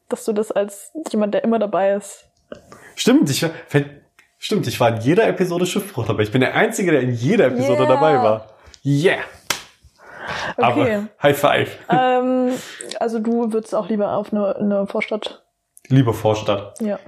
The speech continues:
Speaker 2: Ich glaub, wenn ich die Wahl hätte jetzt zwischen den beiden nur, dann würde ich eher sagen Dorf. Weil da kannst du ein bisschen größeres Haus haben und ich hab automatisch mehr Platz für mein Lego.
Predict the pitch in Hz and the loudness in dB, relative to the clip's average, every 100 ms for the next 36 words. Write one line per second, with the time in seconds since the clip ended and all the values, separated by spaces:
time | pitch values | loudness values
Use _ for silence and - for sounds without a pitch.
0 | - - 131 131 135 139 131 120 135 139 | -4 0 2 2 2 0 2 2 4 2
1 | 131 123 135 127 123 120 107 107 143 139 | 2 0 -2 -2 0 2 2 2 2 2
2 | 131 123 117 110 117 - 117 107 107 104 | 2 0 -2 -2 -4 0 0 2 2 0
3 | 104 104 117 165 - - _ _ _ _ | -2 0 2 2 0 -12 _ _ _ _
4 | _ _ _ _ _ _ _ _ _ _ | _ _ _ _ _ _ _ _ _ _
5 | - 117 110 113 113 104 - _ _ _ | -4 2 4 4 0 -4 -10 _ _ _
6 | - 127 135 131 - 120 127 117 123 123 | -4 0 2 0 0 0 -2 -4 0 0
7 | 120 117 117 135 147 156 139 127 131 131 | 0 0 2 2 2 2 2 0 0 0
8 | 123 120 123 120 120 127 123 - 120 - | 0 0 0 -2 -2 -2 -2 -4 -6 -6
9 | - 120 110 104 95 101 - | -6 -4 -2 -2 -4 -6 -12